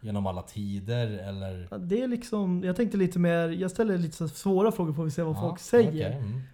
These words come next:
Speaker 2: Men
Speaker 1: Folk och
Speaker 2: tyvärr så
Speaker 1: folk,
Speaker 2: blev det ju
Speaker 1: men
Speaker 2: inte så
Speaker 1: nej,
Speaker 2: mycket.
Speaker 1: det blev du och jag.
Speaker 2: Så jag tänkte, vad hade du att välja?
Speaker 1: Eh, det bästa svenska rockbandet, det tolkade jag som att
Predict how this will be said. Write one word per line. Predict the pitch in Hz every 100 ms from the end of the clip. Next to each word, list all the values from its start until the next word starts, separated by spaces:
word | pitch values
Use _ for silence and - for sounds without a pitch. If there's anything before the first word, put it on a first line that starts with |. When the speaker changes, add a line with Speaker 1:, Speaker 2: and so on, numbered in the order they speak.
| -
Speaker 2:
Men | 180 170
Speaker 1:
Folk | 196 185
och |
Speaker 2:
tyvärr | 208 208
så |
Speaker 1:
folk, | 202
Speaker 2:
blev | 175 202
det | 170
ju | 170
Speaker 1:
men |
Speaker 2:
inte | 139
så | 151
Speaker 1:
nej, |
Speaker 2:
mycket. | 165 - -
Speaker 1:
det | 123 123 127
blev | 123 120 110
du | 113
och | 104
jag. | 143 -
Speaker 2:
Så | 180
jag |
tänkte, | 214 185 202 196
vad | 190
hade | 220 208
du | 262 196
att | 156
välja? | 151 151 135 - _ - 110
Speaker 1:
Eh, | 104 110 110 107 107 -
det | 139 156
bästa | 196 170 - 175
svenska | 170 143 156
rockbandet, | 143 147 123 156
det | -
tolkade | 180 135 127
jag | 120
som | 117
att | 107